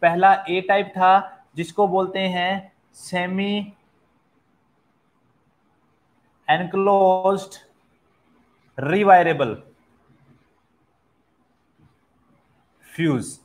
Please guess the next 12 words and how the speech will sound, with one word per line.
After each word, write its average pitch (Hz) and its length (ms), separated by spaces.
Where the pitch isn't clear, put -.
इसको 165 280
बोलते 202 300
हैं 190 260
सेमी 190 420
एनक्लोज्ड 180 840
रिवायरेबल 190 680
फ्यूज। 175 500
दूसरा 208 480
अपनों 214 260
ने 214 120
पढ़ा 190 260
था 185 180